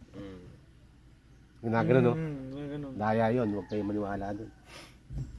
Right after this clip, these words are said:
Speaker 2: Hindi tayo gano, kasi ayaw namin ng ganyan, sir. Ayaw ko ng ganyan. Kasi unang-una, magbebenta ako ng gadget. Magbabaligya ako ng ganyan. Hindi na tayo, hindi tayo pwede mandaya ng tao.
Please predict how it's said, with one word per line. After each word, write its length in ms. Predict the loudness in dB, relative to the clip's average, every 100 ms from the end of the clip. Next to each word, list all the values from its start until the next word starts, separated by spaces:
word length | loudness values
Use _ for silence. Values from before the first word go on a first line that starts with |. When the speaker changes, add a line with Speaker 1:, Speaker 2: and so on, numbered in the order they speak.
| -8
Speaker 2:
Hindi 160 | -4 -2
tayo 160 | 0 0
gano, 240 | -2 -4 -6
kasi 160 | -6
ayaw 160 | -6 -4
namin 320 | -4 -4 -4
ng 100 | -6 -8
ganyan, 160 | -10
sir. 160 | -10 -10
Ayaw 160 | -10
ko 80 | -10
ng 120 | -10 -8
ganyan. 240 | -6 -8 -10 -20 -20 -20 -20 -18 -12
Kasi 160 | -10
unang-una, 480 | -6 -4 -2 0 0 -2
magbebenta 560 | -8 -8 -6 -4 -2
ako 160 | -2 -2
ng 80 | 0
gadget. 480 | 0 0 0 -6 -6 -20 -20 -20 -20 -20 -20 -20 -20 -20 -16 -16 -12 -8 -6 -6 -6 -6 -8
Magbabaligya 640 | -4 -2 0 0 0 0
ako 60 | 0
ng 160 | -2 -2
ganyan. 280 | -2 -2 -4
Hindi 240 | -8 -8
na 80 | -8
tayo, 240 | -6 -6 -6
hindi 200 | -8 -6 -2
tayo 160 | -2 0
pwede 220 | 0 2 2 2 -2 -16 -20 -20 -8
mandaya 360 | -2 0 0 0
ng 160 | 0 -4
tao. 260 | -8 -8